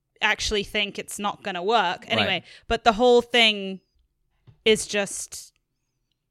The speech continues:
Speaker 1: adorable.
Speaker 2: And is that the one where the two guys are always obsessed with U F Os? Is that
Speaker 1: Correct.
Speaker 2: Can't Hardly Wait? I need to watch
Speaker 1: Yeah.
Speaker 2: this movie 'cause I remember quite clearly
Speaker 1: Well, I
Speaker 2: fragments
Speaker 1: own
Speaker 2: of
Speaker 1: it,
Speaker 2: it.
Speaker 1: so no problem.
Speaker 2: All right. All right, I'll give it to you.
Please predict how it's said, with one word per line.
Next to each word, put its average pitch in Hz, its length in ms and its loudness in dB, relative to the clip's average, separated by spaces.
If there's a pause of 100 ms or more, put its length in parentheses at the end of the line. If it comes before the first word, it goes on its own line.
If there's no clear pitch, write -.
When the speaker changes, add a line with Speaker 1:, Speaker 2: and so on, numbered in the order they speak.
(240)
Speaker 1:
adorable. 196 440 -8
Speaker 2:
And 147 100 0
is 170 100 0
that 196 180 0
the 180 60 -8
one 185 180 -4
where 175 80 -6
the 151 120 -4
two 165 220 -6
guys 151 300 -4
are 143 60 -4
always 135 500 -2
obsessed 127 400 -6
with 123 200 -6
U 131 160 2
F 123 180 0
Os? 139 300 0
Is 113 100 -6
that 135 140 0
Speaker 1:
Correct. 226 120 2
Speaker 2:
Can't 139 160 2
Hardly 135 260 -2
Wait? 139 260 -2 (420)
I 170 80 -2
need 247 160 2
to - 80 -4
watch 107 160 -2
Speaker 1:
Yeah. - 120 -4
Speaker 2:
this 113 160 -6
movie 117 220 -2
'cause 113 160 -6
I 139 80 4
remember 139 580 2
quite 160 380 -4
clearly 131 420 -2
Speaker 1:
Well, 202 120 -4
I 120 80 4
Speaker 2:
fragments 247 320 -2
Speaker 1:
own 208 80 -4
Speaker 2:
of 170 60 -2
Speaker 1:
it, - 100 -4
Speaker 2:
it. - 20 -8
Speaker 1:
so 196 180 -6
no 202 200 -6
problem. - 420 -4 (120)
Speaker 2:
All 127 140 -6
right. 113 300 -6 (380)
All 247 80 4
right, 247 260 0
I'll 170 140 4
give 147 160 0
it 135 120 -4
to - 140 -8
you. 104 160 -4